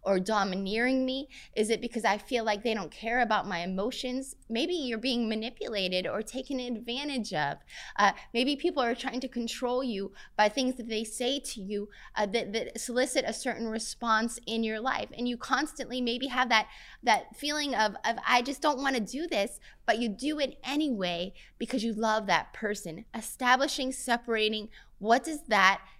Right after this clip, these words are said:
situation look like and what boundary line then needs to be established to keep it healthy in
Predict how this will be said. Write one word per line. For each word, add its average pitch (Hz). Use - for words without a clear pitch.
situation 254
look 208
like 170
and 208
what 226
boundary 254
line 175
then 220
needs 208
to -
be 208
established 196
to 202
keep 247
it 226
healthy 262
in 202